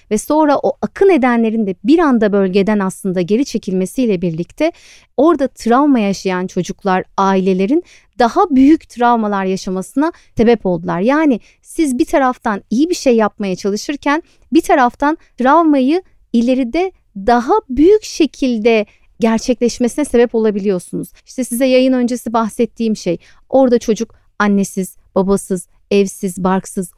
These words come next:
oyuncaksız kalıyor. Hatta bazen kimsesiz kalıyor ve biz bir anda akın ettik. O çocuğun başını okşuyoruz, oyuncak getiriyoruz. Belki de hiç şimdiye kadar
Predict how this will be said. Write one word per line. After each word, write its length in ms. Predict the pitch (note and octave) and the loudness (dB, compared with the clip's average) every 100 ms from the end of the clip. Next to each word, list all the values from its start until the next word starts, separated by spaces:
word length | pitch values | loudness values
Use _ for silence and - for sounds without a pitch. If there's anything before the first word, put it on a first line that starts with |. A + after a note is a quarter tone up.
| - | 0
oyuncaksız 720 | A#3 A#3+ A3+ A3+ - B3 - | 2 4 2 0 -2 -8 -10
kalıyor. 420 | - F3 E3 D#3+ - _ | -6 -6 -4 -6 -8 _
Hatta 400 | C4 B3+ A#3 A3 | -6 -2 2 2
bazen 360 | A3+ G#3 G#3+ G#3 | 2 2 0 -4
kimsesiz 640 | - F#3+ - E3+ - - | -4 -4 -4 -10 -12 -16
kalıyor 420 | - F3 F#3+ A3+ - _ - | -10 -6 -4 -4 -6 _ -6
ve 140 | A#3+ | -2
biz 240 | C4+ D4+ D4 | -2 -2 2
bir 100 | G4 | 4
anda 300 | C#4+ A#3 - | 4 2 0
akın 280 | - - G#3+ | -2 -2 -2
ettik. 360 | E3 - - - _ | -2 -8 -20 -20 _
O 100 | - | -6
çocuğun 460 | B3+ B3+ A#3+ B3 C4 _ - | -4 -4 0 0 -2 _ -4
başını 320 | A#3 - B3+ | -2 0 -2
okşuyoruz, 480 | A#3+ - B3+ A#3+ A#3+ - | -2 -2 0 0 -2 -2
oyuncak 460 | A#3+ B3 A#3+ B3+ - | 0 2 0 -2 -4
getiriyoruz. 600 | B3+ C4 B3+ B3 B3+ - - _ | -6 -2 0 0 -2 -6 -20 _
Belki 260 | B3 D4+ C#4+ | 0 0 0
de 60 | D4 | -2
hiç 180 | G4+ - | -4 -6
şimdiye 400 | - E4+ D#4 C#4+ | -2 0 0 -4
kadar 360 | D4+ D4 D4+ | -2 -2 -2